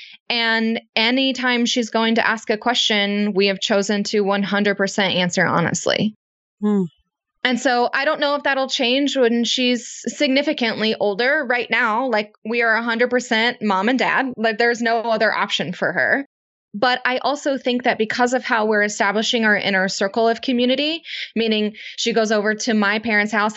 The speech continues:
Speaker 1: every single week. She's watched by a lot of people. She has amazing godparents that are very active in her life. She is used to not having just, like,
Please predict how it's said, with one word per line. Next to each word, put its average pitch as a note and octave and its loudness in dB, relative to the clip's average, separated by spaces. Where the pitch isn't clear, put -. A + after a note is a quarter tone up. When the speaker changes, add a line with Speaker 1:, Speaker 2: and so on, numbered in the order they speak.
Speaker 1:
every G3+ 0
single G3+ 0
week. G3 -2
She's G#3+ 0
watched G3 0
by G3+ 4
a E3 2
lot F3 0
of G3+ -4
people. A#3 0
She G#3+ 0
has G#3+ 0
amazing G3 2
godparents G3 0
that G3+ 2
are F3 2
very G3 2
active F3 -2
in F#3+ 0
her F#3 0
life. G#3 0
She C4+ 0
is A#3 -2
used C4 -2
to D4 2
not A3 0
having G#3 0
just, G3+ 0
like, G3 2